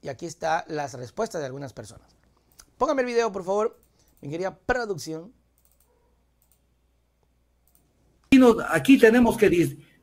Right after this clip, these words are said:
Speaker 2: ponernos el, el traje de progresistas o nacionalistas, no de correístas. Porque entonces estamos endosando nuestra, nuestra personalidad.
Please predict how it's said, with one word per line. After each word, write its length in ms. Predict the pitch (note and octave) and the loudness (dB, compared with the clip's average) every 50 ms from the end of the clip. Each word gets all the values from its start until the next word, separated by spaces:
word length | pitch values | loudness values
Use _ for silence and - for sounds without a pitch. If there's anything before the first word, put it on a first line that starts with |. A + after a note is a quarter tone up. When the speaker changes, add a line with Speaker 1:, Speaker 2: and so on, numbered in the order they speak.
| _ _ | _ _
Speaker 2:
ponernos 560 | F3+ F#3 F#3 G#3+ A#3+ A#3+ A#3+ A#3+ G#3 - - | 2 6 6 8 6 6 4 2 0 0 0
el, 200 | G3 E3+ D#3+ D3 - | 0 0 0 2 2
el 200 | D#3 D3+ C3+ - | 0 0 2 2
traje 380 | G#3 A3 A3+ G#3+ - F#3+ F3 | 4 4 4 4 2 0 2
de 180 | D3+ D3+ C#3 C3 | 2 2 2 2
progresistas 800 | C#3 - F3+ F3 D#3 D#3+ E3 D3+ - - B3 A#3+ - F#3+ - - | 0 2 4 4 6 6 4 4 6 4 4 4 4 2 0 2
o 60 | F3+ | 2
nacionalistas, 600 | D#3+ D3+ C#3 D3 E3 D#3+ F#3 A3+ A3 - D3+ C3+ - - - - - | 4 4 2 4 4 6 6 6 6 4 2 0 -2 -6 -14 4 6
no 200 | B3 C#4 D4+ D4 | 8 8 8 8
de 120 | C#4 B3 | 6 4
correístas. 720 | B3+ A#3 G#3 F#3+ F#3+ D#3+ C3+ - - B2+ - - - - _ _ _ _ _ _ _ _ _ _ _ _ _ _ _ _ _ _ _ _ _ _ _ _ _ | 2 2 2 4 2 2 0 -2 -4 -8 -12 -12 -16 -20 _ _ _ _ _ _ _ _ _ _ _ _ _ _ _ _ _ _ _ _ _ _ _ _ _
Porque 160 | - F3 F3+ F#3+ | 2 4 4 6
entonces 300 | - A#3+ A#3+ A#3 G#3+ G#3 | 6 6 4 4 4 2
estamos 280 | G#3 A3+ A3+ G#3 - | 4 2 2 2 0
endosando 500 | G3+ F3+ E3 F#3 E3 - A3 A#3 A3 G#3+ | -2 -2 0 0 2 2 2 4 4 4
nuestra, 360 | F#3 G3+ G3+ - - G3 F3 | 4 4 2 4 4 4 4
nuestra 280 | E3 F#3 F#3 - F3 D#3+ | 4 2 2 0 0 2
personalidad. 720 | C3+ E3 C#3 C3+ D#3 D#3 D#3 D#3 D3 D3+ D3 C3 C#3 - | 2 2 2 4 2 2 4 4 4 4 2 2 0 -4